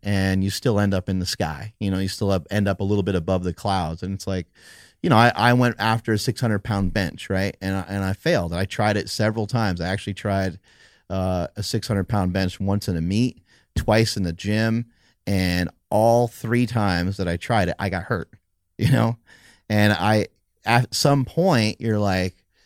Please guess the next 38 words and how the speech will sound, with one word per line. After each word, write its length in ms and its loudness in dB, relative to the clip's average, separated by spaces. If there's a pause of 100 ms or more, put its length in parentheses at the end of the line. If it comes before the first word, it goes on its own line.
(600)
"Okay, 400 0
like, 180 0
I 80 2
really 360 2
want 520 -2
that." 360 2
And 80 -2
then 100 0
you 100 0
start 280 -2
to 60 -6
kind 220 -2
of 100 -2
think 200 -4
about, 320 -2
"Okay, 200 -8
why 380 -2
do 160 0
I 120 2
want," 240 -2
it's 160 -2
something 220 -2
I 40 0
had 180 2
to 60 -4
give 160 -2
up 180 -6
on. 120 -4
I 40 -2
had 80 0
to 60 -4
pa-, 300 -4
I 40 -6
had 160 -2
to 60 -6
pass 420 -2
on 180 -6
it 100 -16